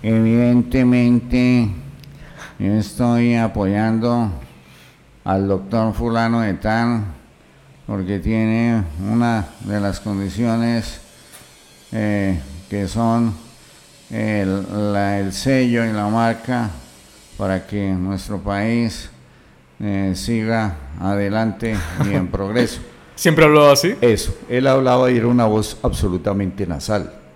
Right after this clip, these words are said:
Speaker 2: Sí, por supuesto.
Speaker 1: Pero entonces saltábamos, entonces escuchamos el minuto de Dios, y al final, cuando se despedía el, el padre Gabriel García Herrero, siempre se despedía: "Dios mío, en tus manos colocamos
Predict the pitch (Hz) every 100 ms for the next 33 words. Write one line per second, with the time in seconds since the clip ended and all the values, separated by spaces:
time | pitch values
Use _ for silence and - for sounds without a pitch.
0 | - - - - - - 160 147 117 127
1 | 120 147 123 90 131 170 160 107 - -
2 | 87 107 113 - 98 - 95 113 110 -
3 | 101 80 76 76 78 107 80 67 98 135
4 | - - - - 87 98 85 76 85 95
5 | 127 113 85 80 76 67 69 69 69 -
6 | 69 82 90 87 - - - - 78 67
7 | 80 82 85 69 65 80 87 - - 92
8 | 82 - 92 80 87 82 82 135 143 139
9 | 131 - 78 73 - 65 90 90 - -
10 | - - - _ - 85 104 101 113 90
11 | 73 - - - - 90 90 76 113 85
12 | 80 - - - 92 85 110 113 123 -